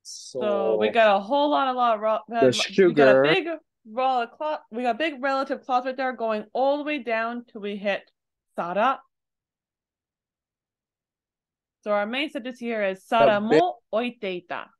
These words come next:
Speaker 2: That's our main sentence here.
Speaker 1: Uh, so on the plate,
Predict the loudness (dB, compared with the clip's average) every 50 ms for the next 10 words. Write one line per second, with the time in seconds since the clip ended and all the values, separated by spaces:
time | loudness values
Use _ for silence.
0 | _ _ _ _ -20 -18 -12 -10 -10 -10 -8 -10 -10 -10 -12 -14 -16 -18 -18 -18
1 | -18 -18 -18 -20 -20 _ _ -20 -20 -20 -20 -20 _ _ _ _ _ _ _ _
2 | _ _ _ _ _ _ _ _ _ _ _ _ _ _ _ _ _ _ _ _
3 | _ _ _ _ _ _ _ _ _ _ _ _ _ _ _ _ _ _ _ _
4 | _ _ _ _ _ _ _ _ _ _ _ _ _ _ _ _ _ _ _ _
5 | _ _ _ _ _ _ _ _ _ _ _ _ _ _ _ _ _ _ _ _
6 | _ _ _ _ _ -8 -6 -4 -2 -2 -2 -2 -4 -6 -10 -8 -4 -2 -2 0
7 | 0 0 0 0 0 0 -2 -6 -6 -6 -4 -4 -2 -2 -4 -8